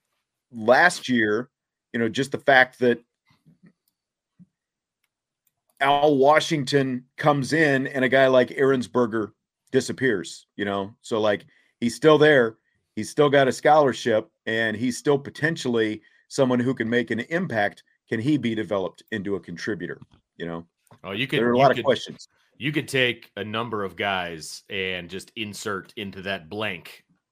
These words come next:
Speaker 2: right? That, oh, they were rising, and then we didn't really hear anything about them this year. And I think that's part of the reason that we all look at defensive line as a, a position group that didn't ascend the way everybody kinda thought that they would this year,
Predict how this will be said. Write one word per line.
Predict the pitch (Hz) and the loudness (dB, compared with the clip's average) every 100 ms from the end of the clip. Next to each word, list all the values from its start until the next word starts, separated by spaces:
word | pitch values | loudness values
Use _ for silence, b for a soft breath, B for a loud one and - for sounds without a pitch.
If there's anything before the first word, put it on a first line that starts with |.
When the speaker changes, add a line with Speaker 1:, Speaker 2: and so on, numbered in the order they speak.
| _ | _
Speaker 2:
right? | 98 107 127 120 | -4 -2 -2 -2
That, | 110 98 _ _ _ _ - | -4 -4 _ _ _ _ 2
oh, | 160 | 4
they | 170 | 6
were | 185 180 139 - _ | 6 4 0 -6 _
rising, | 139 196 214 151 151 143 135 | 4 8 8 6 2 0 -2
and | 131 | -2
then | 135 131 127 | -2 -2 -4
we | 127 127 | -2 -2
didn't | 120 117 | -4 -6
really | 117 113 | -6 -6
hear | 110 110 | -6 -6
anything | 104 101 98 92 | -8 -10 -12 -14
about | 101 90 87 - | -12 -10 -8 -10
them | 85 78 73 | -12 -14 -18
this | 80 78 - | -18 -18 -18
year. | 71 55 _ - | -20 -20 _ -12
And | 98 95 87 76 _ _ - | -8 -8 -10 -16 _ _ -10
I | 107 | -6
think | 113 | -4
that's | 117 110 | -4 -4
part | - 117 | -2 -2
of | 113 | -2
the | 110 | -6
reason | 113 113 110 104 | -4 -4 -6 -4
that | 107 107 | -2 -2
we | 101 104 | -4 -4
all | 107 101 | -4 -2
look | 110 | -6
at | 104 | -6
defensive | 95 117 110 98 | -10 -8 -8 -8
line | 98 104 117 | -4 -2 -2
as | 104 101 | -6 -6
a, | 101 101 95 - _ b b b b _ _ | -6 -6 -8 -10 _ b b b b _ _
a | - | -18
position | 113 92 110 107 | -16 -12 -12 -12
group | 98 117 127 | -10 -10 -8
that | 110 104 80 | -6 -6 -8
didn't | 104 104 113 | -12 -12 -14
ascend | 117 - 117 123 127 | -16 -4 0 0 -4
the | 110 | -6
way | 120 131 131 | 0 0 0
everybody | 135 139 147 | -2 -4 -4
kinda | 151 147 151 | -2 -2 0
thought | 202 190 | -2 -2
that | 104 | -6
they | 110 | -8
would | 95 92 76 | -6 -8 -8
this | 92 90 95 | -10 -10 -12
year, | 78 65 | -14 -16